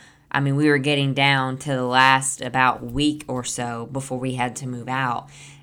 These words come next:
and that's when God showed out for us. But since moving, of course, I know the area that we live in. We've been to this area several times. I mean, we've lived in Florida for over a year now, so of course we visited here and,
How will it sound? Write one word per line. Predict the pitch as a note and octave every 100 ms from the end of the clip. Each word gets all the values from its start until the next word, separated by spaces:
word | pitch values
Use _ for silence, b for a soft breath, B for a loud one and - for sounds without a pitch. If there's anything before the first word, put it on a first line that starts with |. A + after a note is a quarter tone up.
| -
and | B2+ C3 B2 A#2+ -
that's | B2+ C#3 C#3 -
when | B2+
God | B2 D3+ A#2+ A#2+
showed | - C3+ B2+
out | C3 C#3 -
for | B2 A#2
us. | A2+ A2+ - - - - - _ - - - _ _ -
But | E3+ -
since | - F#3 F3+ D#3
moving, | D3+ F3 E3+ D3+ C#3 C#3 C#3 B B B B - _ -
of | E3+
course, | - G3+ F#3+
I | D#3
know | D#3 F3 F3+
the | E3+
area | D3+ D3+ D3+
that | C#3+ C3+
we | C#3
live | C#3 D3 C3+
in. | C#3
We've | C3+ C#3+ C3+
been | D#3
to | D#3+ D#3+
this | D#3 -
area | D3 C#3+ C#3+ C#3 C#3
several | - C#3 C#3+ D#3
times. | D#3 C3+ C3 C3
I |
mean, | C3+ C3+
we've | C3+ C3
lived | C#3+ C#3+
in | D3+
Florida | D3 C#3 C#3
for | -
over | C#3 D3
a | C#3
year | B2+
now, | B2 B2
so | C#3 C3
of |
course | C3 E3 E3+ D#3+
we | D3+
visited | C3+ D3+ C3+ B2+ B2+ B2
here | B2+ B2+ B2+
and, | B2